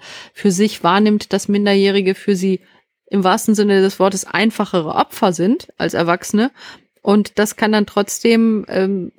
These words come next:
unabhängig von einer Neigung dann immer wieder auftreten, dieses Verhalten.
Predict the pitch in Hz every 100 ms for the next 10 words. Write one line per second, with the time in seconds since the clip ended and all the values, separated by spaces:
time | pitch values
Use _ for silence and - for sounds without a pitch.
0 | _ - 208 202 - 214 214 - 202 -
1 | 190 185 185 196 175 160 156 165 175 160
2 | 160 165 - 160 - 156 156 151 156 -
3 | 151 151 -